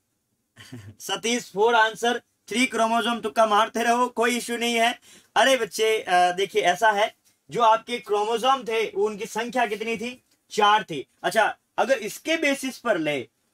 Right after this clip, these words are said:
chromosome के basis पर ले, तो Mendel ने सिर्फ और सिर्फ चार जोड़ी लक्षण को ही लिया था। यदि हम क्रोमोसोम के basis पर ले, तो मेंडल ने सिर्फ और सिर्फ चार जोड़ी लक्षण को ही लिया था। सर मजाक मत करो, अब तक हमने जो रट रखा है ना,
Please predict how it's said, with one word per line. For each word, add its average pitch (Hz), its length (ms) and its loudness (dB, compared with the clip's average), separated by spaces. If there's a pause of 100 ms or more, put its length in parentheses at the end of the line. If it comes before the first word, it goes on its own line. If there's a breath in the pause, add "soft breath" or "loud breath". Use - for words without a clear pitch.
(140)
chromosome 196 680 0
के 302 140 -2
basis 247 380 0
पर 202 220 -4
ले, 180 180 -2
तो 165 140 -10
Mendel 180 420 0
ने 262 120 -2
सिर्फ 269 300 -6
और 254 80 -2
सिर्फ 226 160 -8 (100)
चार 262 400 2
जोड़ी 262 260 -2
लक्षण 240 320 -6
को 233 100 -4
ही 214 80 -4
लिया 165 240 -4
था। 107 200 -16 (1500)
यदि 190 260 0
हम 240 200 2
क्रोमोसोम 214 680 0
के 311 120 -2
basis 254 380 0
पर 208 180 -4
ले, 190 180 0
तो 220 120 -6
मेंडल 202 460 0
ने 254 180 2
सिर्फ 262 300 -2
और 254 80 2
सिर्फ 247 240 -4 (100)
चार 285 400 4
जोड़ी 285 260 -2
लक्षण 254 300 -2
को 233 80 -6
ही 214 80 -2
लिया 180 180 -2
था। - 180 -8 (240 soft breath)
सर 220 200 0
मजाक 208 380 2
मत 247 160 -2
करो, 240 180 -2
अब 226 200 0
तक 240 140 -4
हमने 220 240 -4
जो 240 120 0
रट 190 200 -2
रखा 247 260 2
है 240 100 0
ना, 262 180 4